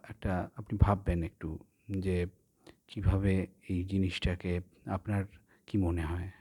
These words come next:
হ্যাঁ? যদি কমেন্ট করবেন, হুম? আহ, যদি শেয়ার করতে পারেন কিছু আমার সাথে, আমার ভালো লাগবে। আর আমার চ্যানেলটাকে সাবস্ক্রাইব করার চেষ্টা করবেন। আমি আমার, উম,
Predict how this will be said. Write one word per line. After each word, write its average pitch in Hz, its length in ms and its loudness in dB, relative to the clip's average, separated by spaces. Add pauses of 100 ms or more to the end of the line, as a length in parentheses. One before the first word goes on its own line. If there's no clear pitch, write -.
হ্যাঁ? 113 300 -2 (200)
যদি 92 320 -2 (680)
কমেন্ট 92 460 4 (240)
করবেন, 90 400 0 (600)
হুম? 95 240 -4 (920)
আহ, 90 400 -2
যদি 87 380 0
শেয়ার 95 340 0
করতে - 300 -10
পারেন 87 280 -2
কিছু - 280 -12
আমার 90 220 -4
সাথে, 87 340 -8 (840)
আমার 90 140 0
ভালো 90 300 0
লাগবে। 90 360 -8 (380)
আর 87 280 -4 (600)
আমার 92 260 0 (300)
চ্যানেলটাকে 95 480 -2
সাবস্ক্রাইব - 520 0
করার - 300 -4
চেষ্টা - 260 -6
করবেন। 87 360 -2
আমি 87 300 -2 (680)
আমার, 90 220 0 (420)
উম, 85 800 -6